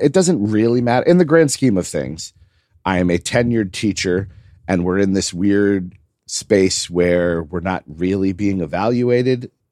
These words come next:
right now. So there's not much they can do. I just, I feel a slight amount of guilt that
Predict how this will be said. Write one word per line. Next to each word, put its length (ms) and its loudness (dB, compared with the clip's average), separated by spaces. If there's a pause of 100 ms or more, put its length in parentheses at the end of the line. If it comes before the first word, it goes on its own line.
right 240 -2
now. 360 -2 (380)
So 200 2
there's 220 2
not 200 2
much 420 0
they 200 2
can 220 -2
do. 400 2 (420)
I 240 4
just, 560 0 (1120)
I 140 2
feel 520 -2
a 80 -10
slight 540 2
amount 320 4
of 180 -2
guilt 400 0 (640)
that 540 -2